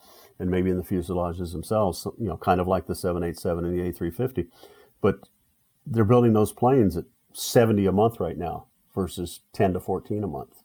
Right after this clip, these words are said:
You know, so you need to, you gotta think about high rate there. And in what I see in, in the research that, uh, that I see going on in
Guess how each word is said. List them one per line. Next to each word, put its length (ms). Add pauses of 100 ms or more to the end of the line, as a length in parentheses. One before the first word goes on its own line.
(540)
You 80
know, 100
so 140
you 220
need 160
to, 120
you 140
gotta 180
think 200
about 240
high 160
rate 420
there. 300 (800)
And 380
in 220
what 160
I 100
see 360
in, 340
in 160
the 60
research 400
that, 200
uh, 500
that 120
I 80
see 140
going 280
on 220
in 200